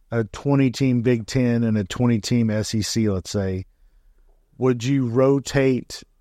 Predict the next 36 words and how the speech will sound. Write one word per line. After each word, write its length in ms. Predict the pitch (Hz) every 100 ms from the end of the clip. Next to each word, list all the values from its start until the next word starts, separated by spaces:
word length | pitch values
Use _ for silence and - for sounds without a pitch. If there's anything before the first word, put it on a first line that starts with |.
| _
your 220 | 127 120 -
out-of-conference? 1300 | 127 131 123 - 123 117 - 117 110 - - - - _ _ - - _ _ _ -
You 140 | 127
know, 140 | 120 - -
like, 280 | - 120 117 131
they're 160 | 147
still 220 | - 175
their 200 | 143 139
own 100 | 127
conferences, 460 | 117 147 123 110 117
but 140 | 110
they're 100 | 113
in 60 | 113
a 40 |
Super 240 | - 131 110
League. 240 | 107 101 - _ _ _ -
Would 200 | 131 123
you 100 | 135
have 220 | 147 147
a 60 | 139
rotation 760 | 131 123 151 147 - 123 120 -
of 240 | 127 113
a 440 | 123 117 113 110 110 _ _ _ _ _ _ -
tw-, 160 | -
like, 380 | 139 147 131 127
a 60 | 113
twenty-year 580 | - - 156 160 151 151
rotation 640 | 143 135 147 147 - 120
where 120 | 113
you 120 | 127
see 280 | 131 139 143
every 280 | 143 139 131
one 200 | 123 127
of 80 | 120
those 200 | 120 113
teams 600 | - 131 117 110 - -